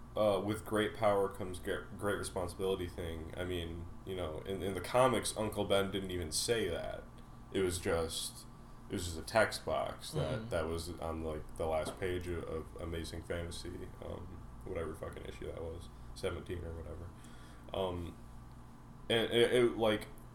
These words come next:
Speaker 1: it really is. That, that's kind of the beauty of, of superhero adaptation is, uh, you know, if you're a fan of comic books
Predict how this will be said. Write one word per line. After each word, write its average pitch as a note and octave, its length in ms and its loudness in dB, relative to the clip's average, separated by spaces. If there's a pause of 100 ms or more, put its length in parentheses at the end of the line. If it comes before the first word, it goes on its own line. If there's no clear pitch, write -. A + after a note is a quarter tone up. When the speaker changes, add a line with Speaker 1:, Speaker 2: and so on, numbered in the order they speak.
(840)
Speaker 1:
it C#3 80 4
really C3 400 10
is. G#2+ 220 8
That, C3 220 6
that's D3 200 8
kind A3 240 8
of F3+ 80 4
the C#3+ 100 2
beauty A2+ 360 2
of, F#2+ 160 2
of F#2+ 180 0
superhero G2 600 0
adaptation F#2 880 0 (180)
is, F2+ 320 0
uh, E2 320 -2 (680)
you G2+ 80 2
know, G2 80 8
if - 100 4
you're B2+ 140 6
a A#2 40 2
fan G#2 280 4
of F#2+ 160 0
comic G2 400 2
books - 560 -2